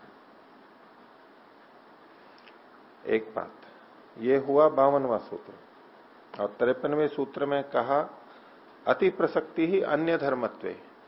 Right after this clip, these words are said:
और अन्य का धर्म ये अदृष्ट है और उससे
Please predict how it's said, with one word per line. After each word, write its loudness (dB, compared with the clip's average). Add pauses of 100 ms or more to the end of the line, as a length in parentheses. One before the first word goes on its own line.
(400)
और 6
अन्य 2
का 8
धर्म -2 (1200)
ये 0
अदृष्ट -2
है 2
और 4
उससे 0